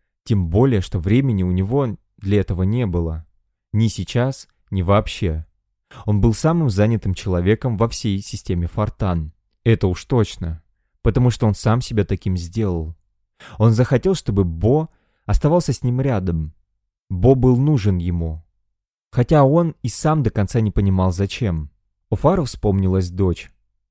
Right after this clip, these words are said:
Сколько он с ней не виделся? Три или четыре года. Последнее время они общались только через биом. Все потому, что глава О С Б Ф был неизменно занят.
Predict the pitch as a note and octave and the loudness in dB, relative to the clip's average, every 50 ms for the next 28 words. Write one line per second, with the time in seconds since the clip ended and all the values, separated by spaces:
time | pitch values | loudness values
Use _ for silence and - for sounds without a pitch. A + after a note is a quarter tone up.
0 | _ _ _ _ _ _ _ - - - F3+ G3 - - C3+ A2+ G2 - - G2+ | _ _ _ _ _ _ _ -10 -2 0 0 0 2 2 0 0 0 0 0 0
1 | G#2 A2+ A2 G#2 F#2+ F#2 G2 F#2 E2+ F#2 F2 - - - F2 E2 E2 E2 - _ | 2 2 2 0 0 0 -2 -2 -2 -2 -4 -4 -6 -6 -6 -6 -6 -8 -12 _
2 | _ _ _ _ _ _ - D3+ D3+ G3 F#3+ D#3 C3 A2 G2 - - G#2+ - B2 | _ _ _ _ _ _ -4 -2 0 0 0 0 -2 -2 -4 -6 -10 -6 -6 -4
3 | A2+ A#2 A2+ A2+ A#2+ G#2+ F2+ E2+ E2 E2+ F#2 - _ _ _ _ _ _ - - | -4 -4 -2 -2 -2 -2 0 -2 -4 -4 -6 -10 _ _ _ _ _ _ -4 -4
4 | A2 - - C#3 C3 G#2 A#2 A2 F#2+ G#2 B2+ D3+ E3 D3+ B2+ G#2+ G#2 A2+ C3+ C#3+ | -2 0 2 0 0 2 2 0 2 2 2 2 2 2 2 2 2 2 0 0
5 | - - D#3 C3+ B2+ - - A#2 A2 - A2+ - - G#2 G2+ F#2 F#2 F2 A2 A#2+ | 0 0 -2 -2 -2 -2 -2 -4 -2 -2 -4 -4 -2 -4 -4 -2 -4 -2 -2 0
6 | B2 B2 G2+ F2 E2 D#2+ D#2+ - _ _ _ _ _ _ _ _ _ - - F3 | 2 2 2 0 0 -4 -8 -12 _ _ _ _ _ _ _ _ _ -2 -2 0
7 | - D#3+ - D#3 E3+ F3+ - - A2 F#2 G2+ G2+ G2 G2 G#2+ G2 F#2 F#2 F2+ F2 | 0 0 0 2 0 0 0 -2 -2 0 2 2 2 4 4 4 4 2 0 -2
8 | F2 F2 E2 E2+ F2 F#2 A2 C3 - - - _ _ _ _ _ - F2+ G#2+ D#3+ | -2 -2 0 0 2 2 0 0 -2 -8 -20 _ _ _ _ _ 0 2 2 4
9 | F#3+ F3+ E3+ C#3 G#2+ F2+ F#2 F#2 F2+ F2+ F2+ F2+ F#2+ F2 E2 F#2+ A2 G#2 F#2+ F2 | 4 4 2 2 2 2 2 0 0 0 0 0 0 -2 -2 -2 -2 0 0 0
10 | E2 D#2+ - - | -2 -4 -6 -10